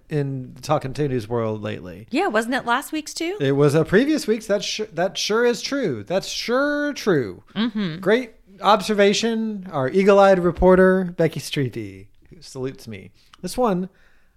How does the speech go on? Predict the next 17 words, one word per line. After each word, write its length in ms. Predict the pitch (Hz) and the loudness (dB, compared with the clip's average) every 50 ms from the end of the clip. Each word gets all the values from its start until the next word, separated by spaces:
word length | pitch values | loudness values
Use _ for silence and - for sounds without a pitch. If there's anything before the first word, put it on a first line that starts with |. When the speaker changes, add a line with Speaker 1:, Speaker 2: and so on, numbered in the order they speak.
| _ _ _ _ _ _ _ _ _ - | _ _ _ _ _ _ _ _ _ -12
Speaker 1:
I 80 | 285 294 | -10 -8
think 180 | 269 226 208 254 | -6 -6 -6 -8
you're 80 | 294 | -8
gonna 140 | 254 185 139 | -6 -8 -8
find 260 | - - 135 143 151 | -8 -10 -12 -12 -10
pretty 180 | - 196 202 233 | -10 -10 -8 -8
interesting. 380 | 269 269 - 147 - - - _ - _ _ _ _ _ _ _ _ _ _ _ _ _ _ _ _ _ _ - - - - - - _ - _ _ _ _ _ _ _ - | -10 -10 -14 -16 -18 -18 -20 _ -20 _ _ _ _ _ _ _ _ _ _ _ _ _ _ _ _ _ _ -20 -20 -20 -20 -20 -20 _ -20 _ _ _ _ _ _ _ 2
Allison 380 | 160 175 208 202 202 214 190 | 6 6 6 6 6 2 6
Van 200 | 175 202 214 208 185 | 6 6 6 6 4
Tilborg, 680 | - - 165 220 190 190 170 151 131 113 92 90 92 - _ _ | 2 4 4 6 6 6 6 6 4 4 0 -4 -14 -20 _ _
great 200 | - 139 143 165 165 | 0 2 2 4 6
name 360 | 170 180 185 175 165 151 131 | 6 8 8 8 6 6 2
still. 680 | - - - 180 185 180 160 143 131 117 107 95 - - - - _ _ - | 0 4 6 8 8 8 8 6 4 2 -2 -6 -8 -12 -20 -20 _ _ -6
May 220 | 139 156 175 180 175 | 0 4 4 4 4
twenty-fourth, 540 | 170 - 202 214 202 - 208 202 180 147 - | 4 2 0 0 2 2 4 4 4 2 0
twenty 220 | - - 185 180 170 | -4 -4 -4 -4 -4
twenty-three. 840 | - 180 180 175 156 - - 143 147 160 165 151 127 107 95 - | -4 -4 -6 -6 -8 -10 -12 -8 -6 -4 -4 -4 -4 -6 -10 -14